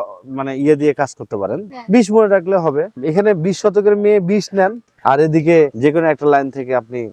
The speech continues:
Speaker 1: যে কোনো
Speaker 2: বিশ
Speaker 1: অংশ বের করে
Speaker 2: শতকের
Speaker 1: নেন।
Speaker 2: মেয়ে।
Speaker 1: হ্যাঁ, বিশ শতকের মেয়ে।
Speaker 2: না, <laughs> আমি পারতেছি না।
Speaker 1: কিভাবে মনে রাখবো?
Speaker 2: <laughs> এটা আমি পারতেছি না, আসলে এটা পারতেছি না। <laughs> আরেকটু ইজি করে দেন।
Speaker 1: আরেকটু ইজি করে আছে, বিশ।
Speaker 2: হুম।
Speaker 1: বিশ খাইছিলেন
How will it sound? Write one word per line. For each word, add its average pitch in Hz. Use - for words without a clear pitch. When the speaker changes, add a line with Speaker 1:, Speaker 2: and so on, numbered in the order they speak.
Speaker 1:
যে 123
কোনো 139
Speaker 2:
বিশ 135
Speaker 1:
অংশ 131
বের 131
করে 113
Speaker 2:
শতকের 101
Speaker 1:
নেন। 87
Speaker 2:
মেয়ে। 101
Speaker 1:
হ্যাঁ, 107
বিশ 139
শতকের 131
মেয়ে। 92
Speaker 2:
না, 330
<laughs> 349
আমি 320
পারতেছি 311
না। 254
Speaker 1:
কিভাবে 175
মনে 117
রাখবো? 92
Speaker 2:
<laughs> 554
এটা 554
আমি 415
পারতেছি 311
না, 269
আসলে 381
এটা 302
পারতেছি 240
না। 254
<laughs> 392
আরেকটু 453
ইজি 262
করে 247
দেন। 262
Speaker 1:
আরেকটু 147
ইজি 131
করে 107
আছে, 107
বিশ। 151
Speaker 2:
হুম। 262
Speaker 1:
বিশ 135
খাইছিলেন 147